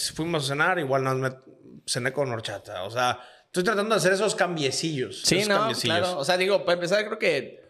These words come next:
Speaker 2: lo, lo cabrón de la coca es que además de ser azúcar, es gasificada.
Speaker 1: Sí.
Speaker 2: Entonces, puedes empezar con quitar los gasificados y luego con bajar los azúcares, ¿no?
Speaker 1: Exactamente.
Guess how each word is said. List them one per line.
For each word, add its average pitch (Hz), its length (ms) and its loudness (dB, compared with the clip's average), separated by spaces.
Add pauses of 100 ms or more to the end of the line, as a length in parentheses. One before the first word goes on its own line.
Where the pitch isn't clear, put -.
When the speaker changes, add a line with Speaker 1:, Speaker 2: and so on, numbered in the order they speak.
(380)
Speaker 2:
lo, 135 260 4
lo 131 600 2
cabrón 131 400 2
de 139 120 4
la 110 520 0
coca 135 340 4
es 131 120 0
que 135 80 0
además 123 440 4
de 131 100 2
ser 123 400 2 (480)
azúcar, - 680 0 (100)
es 120 240 -2
gasificada. 110 680 -2 (240)
Speaker 1:
Sí. 101 140 -4
Speaker 2:
Entonces, 117 280 2 (240)
puedes 151 220 2
empezar 143 380 0
con 135 180 -4
quitar 131 280 0
los 131 100 2
gasificados 147 680 2
y 123 60 -6
luego 123 180 2
con 120 140 -4
bajar 107 220 2
los 110 100 -8
azúcares, 113 500 0
¿no? - 60 -6
Speaker 1:
Exactamente. 113 760 -6